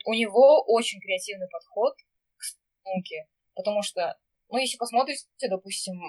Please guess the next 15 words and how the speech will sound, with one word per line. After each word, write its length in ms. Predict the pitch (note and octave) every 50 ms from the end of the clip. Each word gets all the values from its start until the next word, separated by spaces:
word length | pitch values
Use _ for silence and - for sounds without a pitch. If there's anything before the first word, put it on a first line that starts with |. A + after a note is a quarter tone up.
| - _ _
"Малыш 340 | - F3+ F3+ F#3+ G#3 - -
на 100 | F#3+ F3
драйве" 640 | E3 E3+ F3 F#3 F#3+ F#3 F#3 E3 E3+ E3 E3 D#3+ _ _ _ _ _ _ _ -
или 680 | F3+ E3+ E3+ E3+ E3+ E3 E3 D#3+ D#3+ D#3 D#3+ D#3+ - _ _ _ _
типа 240 | - - F#3+ - F#3
"Крутые 340 | - F3 E3+ - F3+ F3 E3+
легавые", 720 | D#3+ E3 E3 F3 F3+ F3+ E3+ E3 E3+ E3+ E3+ D#3+ E3 E3 _ _ _ _ _ _ _ _ _ _ _ _ _ _ _ _
"Зомби 300 | E3+ E3+ F#3 F3+ F3+ F3+
по 120 | E3+ - F3
имени 280 | E3+ F3 E3+ E3+ E3 D#3+
Шон", 380 | - - F3 F3+ F#3+ G3 G3 _ _ _ _ _ _ _ _ _ _ _ _ _ _ _ _ _ _ -
эм, 760 | E3+ F3 F3 F3+ F3+ F3+ F3 F3 E3+ E3+ E3 D#3+ D#3+ - - _ _ _ _ _ _ _ _ -
очень 380 | G3+ G#3 G#3 G3+ - G3+ F#3+
интересно 600 | F#3+ F#3 F#3 - G3 F#3+ F#3 F#3 F3+ F#3 F3 D#3
снято. 560 | D#3+ - D#3 D3+ E3 E3+ E3+ E3+ E3 - D#3